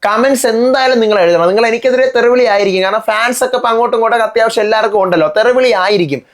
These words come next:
നിങ്ങൾ വിളിച്ചോ, ബുദ്ധിയുള്ള ഒരാളെങ്കിലും മനുഷ്യനായിട്ട് ഇതിനകത്ത് ഉണ്ടോ എന്ന് ഞാനൊന്ന്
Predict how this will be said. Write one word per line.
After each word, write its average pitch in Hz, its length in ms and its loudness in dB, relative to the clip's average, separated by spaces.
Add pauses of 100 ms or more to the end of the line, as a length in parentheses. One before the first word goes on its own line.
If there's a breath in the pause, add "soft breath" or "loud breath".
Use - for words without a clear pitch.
(180 soft breath)
നിങ്ങൾ 254 220 2
വിളിച്ചോ, 170 500 0
ബുദ്ധിയുള്ള 220 680 0
ഒരാളെങ്കിലും 180 1000 0
മനുഷ്യനായിട്ട് 196 680 -2
ഇതിനകത്ത് 175 300 -2
ഉണ്ടോ 160 200 0
എന്ന് 165 120 -4
ഞാനൊന്ന് 156 300 -2